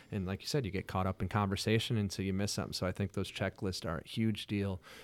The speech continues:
you know, for them to have, not only for themselves to make sure they do everything, but then also to hold them accountable and, and, and turn into leadership. Uh, so they're out there, they go out, they knock on the door, and, uh, you know, they find a place to, to chat with the homeowner. Sometimes it's,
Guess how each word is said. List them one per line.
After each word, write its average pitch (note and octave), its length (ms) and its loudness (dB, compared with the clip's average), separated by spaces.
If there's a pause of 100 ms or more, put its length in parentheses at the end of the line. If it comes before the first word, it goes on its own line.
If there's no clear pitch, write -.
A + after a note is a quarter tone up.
(140)
you A2 80 0
know, F#2+ 80 2
for G2+ 160 0
them F#2+ 140 2
to F2+ 80 2
have, G2 320 0
not F#2+ 160 2
only G2+ 180 2
for A2 140 0
themselves C3+ 460 2
to G#2+ 40 -2
make G2 140 0
sure G#2 140 -2
they F#2+ 60 2
do F#2+ 140 0
everything, F#2 360 -2
but F#2 120 -6
then F#2 140 -2
also F2+ 260 -2
to F2+ 80 -4
hold F2+ 220 -2
them E2+ 120 -4
accountable F2 500 -4
and, F#2 200 -6
and, F#2+ 140 -2
and F2+ 100 -2
turn F#2+ 220 0
into F2+ 260 -2
leadership. F2 600 -2 (640)
Uh, A2 180 2
so C3 160 2
they're A#2+ 140 6
out C#3 220 6
there, D3+ 180 6
they B2 140 6
go A#2 220 6
out, A#2 280 4 (140)
they G#2+ 100 4
knock A2 280 4
on A2 100 4
the G#2+ 60 6
door, A2+ 440 6 (760)
and, F#2+ 380 4
uh, F#2+ 320 2
you G#2+ 100 -2
know, F#2 100 0
they F2+ 100 -2
find G#2 260 4
a G2+ 40 2
place G#2+ 380 4
to, G2 260 2 (380)
to A2 220 4
chat A2+ 360 4
with A2 160 4
the G#2 100 4
homeowner. A#2 500 6
Sometimes G#2 480 2
it's, - 300 -6